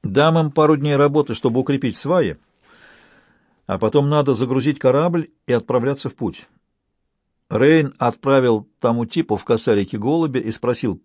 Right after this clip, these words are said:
пришли ли из удачного семена и живность. Ответа еще нет, поэтому нам нужно отправиться туда самим, чтобы все выяснить. Лично мне кажется, что голубь полетел не в ту сторону.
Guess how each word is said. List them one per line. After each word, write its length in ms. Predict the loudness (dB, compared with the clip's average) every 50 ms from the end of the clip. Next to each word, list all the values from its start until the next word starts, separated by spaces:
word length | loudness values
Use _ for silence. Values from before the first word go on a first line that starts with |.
| _ _
пришли 400 | -6 -4 -4 -4 -4 -2 -2 0
ли 120 | 0 0
из 120 | -2 -2 -2
удачного 480 | 0 0 0 0 0 -4 -4 -4 -4
семена 380 | -4 -4 -2 -2 0 0 0 0
и 40 | 0
живность. 580 | 0 -2 -4 -4 -4 -6 -10 -12 -16 -20 -20 _ _ _ _ _ _ _ _ _ _ _ _ _ _
Ответа 380 | -12 -10 -8 -6 -6 -4 -2 -4
еще 200 | -4 -4 -4 -4
нет, 220 | -2 -2 -4 -4 -4
поэтому 360 | -4 -4 -4 -4 -4 -4 -2
нам 220 | -2 -2 -2 -2
нужно 220 | -4 -6 -4 -4 -6
отправиться 520 | -6 -4 0 0 0 0 0 -4 -10 -14
туда 200 | -8 -2 -2 -2
самим, 420 | 0 0 -2 -2 -2 -2 -4 -6 -8 _ _ _ _ _ _ _
чтобы 260 | -12 -10 -6 -6 -6
все 220 | -8 -4 -6 -4
выяснить. 420 | -2 -2 -4 -4 -6 -10 -16 -18 -18 _ _ _ _ _ _ _ _ _ _ _ _ _ _ _ _ _ _ _ _
Лично 320 | 0 0 2 2 2 2 4
мне 160 | 4 4 2
кажется, 420 | 2 2 0 0 0 -2 -4 -6
что 220 | -4 0 0 0 2
голубь 340 | 4 2 4 4 2 0
полетел 400 | 0 0 2 2 0 0 0 0
не 80 | 0 -2
в 60 | -4
ту 100 | -6 -8
сторону. 440 | -6 -2 -2 -2 -2 -2 -6 -14 -20